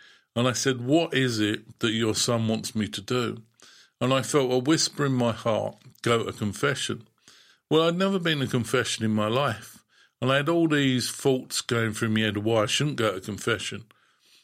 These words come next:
And I felt Our Lady say, "There's only one person who doesn't want you to go to confession. Either listen to his lies or listen to my son's truth." Well, because of that incident in the f-,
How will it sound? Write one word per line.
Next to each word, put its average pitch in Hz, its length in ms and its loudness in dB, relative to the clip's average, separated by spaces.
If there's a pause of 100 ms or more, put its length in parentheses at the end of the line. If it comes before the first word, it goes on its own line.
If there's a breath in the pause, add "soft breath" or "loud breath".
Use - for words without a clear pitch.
(120)
And 123 160 0
I 127 80 2
felt 165 280 2
Our 127 120 2
Lady 127 340 2
say, 110 320 0
"There's 107 200 0
only 117 220 2
one 135 360 0
person 131 720 -2 (600)
who 117 120 0
doesn't 113 380 0
want 110 160 0
you 107 100 -8
to 98 120 -4
go 104 280 -2
to - 60 -12
confession. 104 640 -4 (800)
Either 117 280 2
listen 131 340 0
to 117 140 -2
his 107 200 0
lies 113 600 -2
or 110 140 -2
listen 110 340 0
to 101 60 -8
my 104 220 -2
son's 98 380 -4
truth." - 480 -8 (840 loud breath)
Well, 135 120 2
because 151 320 2
of 135 80 0
that 120 160 2
incident 113 560 0
in 107 180 2
the 90 60 -4
f-, - 280 -14